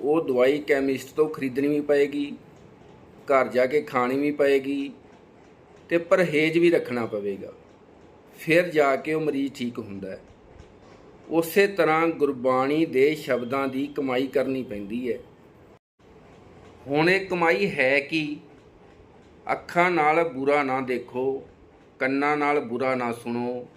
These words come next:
ਇਮਾਨਦਾਰੀ ਦੀ ਕਮਾਈ ਕਰੋ, ਸੱਚ ਬੋਲੋ, ਦੂਜਿਆਂ ਦੀ ਮਦਦ ਕਰੋ ਤੇ ਬੰਦੇ ਵਿੱਚੋਂ ਹੀ ਰੱਬ ਨੂੰ ਲੱਭੋ।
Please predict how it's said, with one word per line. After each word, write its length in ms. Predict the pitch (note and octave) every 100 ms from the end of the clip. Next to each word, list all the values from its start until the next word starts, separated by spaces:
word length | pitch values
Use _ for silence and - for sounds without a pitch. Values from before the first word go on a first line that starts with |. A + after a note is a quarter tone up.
| - _ _ _ - - -
ਇਮਾਨਦਾਰੀ 760 | B2 C3+ C3 B2+ C#3 C#3 C3+ C#3
ਦੀ 140 | C3+ C3+
ਕਮਾਈ 400 | B2+ A#2 A2+ A#2+
ਕਰੋ, 500 | B2+ B2+ B2+ B2+ B2+ - - - - - -
ਸੱਚ 300 | C#3 C3 -
ਬੋਲੋ, 600 | D3+ C3 B2 B2+ B2 B2+ B2+ - - - - - -
ਦੂਜਿਆਂ 500 | A#2 C3 B2 C#3+ D3
ਦੀ 100 | D3
ਮਦਦ 420 | C3+ A#2+ C3 C3+
ਕਰੋ 500 | D3 C#3 C3 B2+ B2+ - - - - - - - _ - - - -
ਤੇ 100 | -
ਬੰਦੇ 500 | E3+ B2+ C3 B2+ D3+
ਵਿੱਚੋਂ 460 | E3+ D3+ - D#3 D#3
ਹੀ 200 | C3+ D#3+
ਰੱਬ 300 | C#3+ A#2+ A#2+
ਨੂੰ 200 | B2+ A#2+
ਲੱਭੋ। 340 | A2 A2 G2